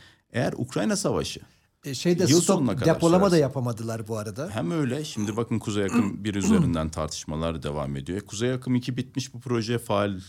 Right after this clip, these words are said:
Speaker 1: faaliyete geçiremediler. Şimdi bir de bakıyorsunuz Almanyalı tüketici, Almanyalı dev sanayi şirketlerinin yerine kendinizi koyun. Uniper gibi şirketler artık batıyor. Yani buna hiçbir siyaset dayanamaz. İşte sizin bahsettiğiniz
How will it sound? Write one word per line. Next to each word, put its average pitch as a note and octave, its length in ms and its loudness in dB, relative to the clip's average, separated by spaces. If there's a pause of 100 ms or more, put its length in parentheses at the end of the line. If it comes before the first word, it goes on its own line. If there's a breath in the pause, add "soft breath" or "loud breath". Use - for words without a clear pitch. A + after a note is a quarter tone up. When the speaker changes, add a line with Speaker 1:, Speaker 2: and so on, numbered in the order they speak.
(120)
Speaker 1:
faaliyete F#2+ 360 -2
geçiremediler. E2 800 -4 (380 soft breath)
Şimdi G2+ 260 -4
bir B2+ 40 -6
de C#3 140 -2
bakıyorsunuz D3 640 -4
Almanyalı A#2 540 0
tüketici, F#2 640 -6 (380 loud breath)
Almanyalı A#2+ 680 2
dev A#2+ 140 4
sanayi A2 420 -2
şirketlerinin A#2+ 600 -2
yerine C#3 340 2
kendinizi E2+ 460 -2
koyun. D2 280 -6
Uniper G#2 460 -2
gibi A#2 240 -6
şirketler B2 560 -4
artık - 340 -4
batıyor. C2 400 -6
Yani G2 340 -2 (420 loud breath)
buna B2 640 0 (200)
hiçbir D#3 400 -4
siyaset B2+ 580 -2
dayanamaz. G#2+ 560 -2
İşte - 200 -6
sizin D3+ 320 2
bahsettiğiniz - 760 -8